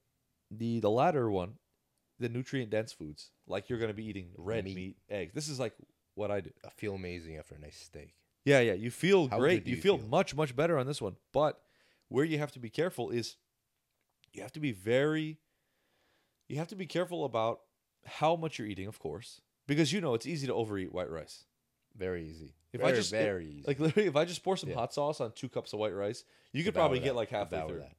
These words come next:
Speaker 2: Yeah.
Speaker 1: Like, <laughs> you, you
Speaker 2: Easily.
Speaker 1: could just smash it.
Speaker 2: Easily.
Speaker 1: Like, a, a whole glass of milk, five hundred calories, you could probably, you could, no, not
Speaker 2: Yeah.
Speaker 1: probably. You could chug
Speaker 2: Yeah,
Speaker 1: the whole thing.
Speaker 2: I will.
Speaker 1: Right. A dozen eggs, it'd take you a bit, but you could eat
Speaker 2: Yeah.
Speaker 1: it.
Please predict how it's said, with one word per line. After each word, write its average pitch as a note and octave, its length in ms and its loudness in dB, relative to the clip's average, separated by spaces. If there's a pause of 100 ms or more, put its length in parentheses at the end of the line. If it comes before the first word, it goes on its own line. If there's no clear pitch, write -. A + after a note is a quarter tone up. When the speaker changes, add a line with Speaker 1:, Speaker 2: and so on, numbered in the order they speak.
Speaker 2:
Yeah. - 60 -8
Speaker 1:
Like, B2 100 -2
<laughs> - 20 -2
you, D#3+ 180 2
you G#3+ 80 -2
Speaker 2:
Easily. A2+ 260 -4
Speaker 1:
could F2+ 80 -4
just D3 280 0
smash A#2+ 380 0
it. - 120 -12
Speaker 2:
Easily. D#2 420 -10 (540)
Speaker 1:
Like, C#3 140 2
a, C3+ 140 2
a B2 80 2
whole D#3 240 2
glass C#3 320 2
of A#2+ 60 -8
milk, A#2 280 -4 (840)
five A#2+ 200 2
hundred A#2 200 -6
calories, B2 540 -4 (100)
you D3+ 100 -8
could E3+ 100 -4
probably, G2+ 280 0
you C#3 100 -12
could, - 100 -20 (640)
no, C3 180 0
not C#3 140 0
Speaker 2:
Yeah. - 40 -20
Speaker 1:
probably. G#2 300 -2
You C#3 140 -8
could D3+ 120 -4
chug C3 140 0
Speaker 2:
Yeah, G#2+ 80 2
Speaker 1:
the A2 40 -4
whole G2 120 -4
thing. D2+ 180 -10
Speaker 2:
I G2 100 -2
will. F2+ 240 -4 (360)
Speaker 1:
Right. B2+ 200 0 (920)
A C3 60 2
dozen C#3 300 2
eggs, C#3+ 400 -4 (440)
it'd F3 160 -4
take F3+ 240 -4
you B2 60 2
a G#2 40 -2
bit, G#2+ 160 -2
but A#2 100 -12
you D#3 60 -6
could B2 100 -6
eat - 40 -2
Speaker 2:
Yeah. G2 60 0
Speaker 1:
it. - 180 -8